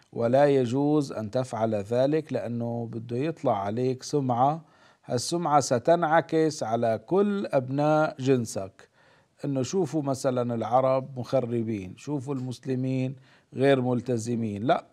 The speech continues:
نحن ما بنعمل هالعمل، بنلتزم بالقوانين والأنظمة النافذة في أي بلد نكون فيها. عندي ابن شهيد وعنده أولاد، يجوز أن أعطيهم الفطرة والزكاة؟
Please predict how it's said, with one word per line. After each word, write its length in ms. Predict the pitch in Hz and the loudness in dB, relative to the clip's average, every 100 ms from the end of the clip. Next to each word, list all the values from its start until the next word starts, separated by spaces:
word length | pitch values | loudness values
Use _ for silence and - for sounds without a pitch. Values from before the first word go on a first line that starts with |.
| _ | _
نحن 340 | 120 - 117 117 | -10 -6 -4 -4
ما 260 | 123 135 | 0 0
بنعمل 460 | 127 117 101 98 95 | 0 -4 -4 -8 -8
هالعمل، 540 | 98 104 117 135 139 | -8 -6 -4 -4 -4
بنلتزم 600 | 110 107 - 135 123 110 | -6 -8 -8 -6 -4 -6
بالقوانين 680 | 107 - - 110 110 123 135 | -8 -8 -8 -6 -4 -6 -6
والأنظمة 760 | 110 151 131 123 135 135 151 160 - - _ _ 135 | -6 -6 -4 -2 -2 -2 -4 -6 -16 -20 _ _ -4
النافذة 760 | 123 127 151 151 175 147 196 | 0 4 4 2 -2 -2 -2
في 300 | - 151 - | -2 -4 2
أي 160 | 214 196 | 2 4
بلد 420 | 175 175 185 156 | 2 4 2 0
نكون 580 | 120 - 135 139 160 160 | -2 0 0 2 2 0
فيها. 360 | 131 104 85 - _ _ _ _ _ _ _ _ _ - _ _ - _ _ - | -2 -2 -6 -18 _ _ _ _ _ _ _ _ _ -20 _ _ -20 _ _ -2
عندي 360 | 156 156 147 | 0 2 0
ابن 200 | 131 127 | 0 -2
شهيد 460 | 107 113 110 135 127 | -2 -4 -2 -2 -2
وعنده 340 | 113 120 113 | -2 -2 -2
أولاد، 460 | 104 104 117 120 107 | -2 -2 0 0 -2
يجوز 380 | 101 135 123 113 | -4 -2 -2 -4
أن 140 | 107 | -6
أعطيهم 560 | 104 - 131 104 104 101 | -8 -6 -4 -2 -4 -8
الفطرة 460 | 98 135 123 113 | -10 -10 -6 -2
والزكاة؟ 720 | 110 101 113 107 113 110 131 | -2 -2 -4 -4 -2 -2 -2